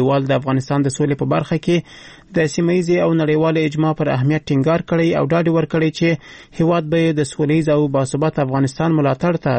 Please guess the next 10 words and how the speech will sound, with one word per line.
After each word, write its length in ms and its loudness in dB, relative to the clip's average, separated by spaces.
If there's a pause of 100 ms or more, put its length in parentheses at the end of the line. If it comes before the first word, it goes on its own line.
(120)
دوام 320 2
ورکړي. 340 0 (540)
بهرنی 400 0
چارو 220 2
وزارت 340 0
په 100 0
یو 160 0
پیغام 320 2 (120)
کې 120 0 (140)
لیکلي 400 0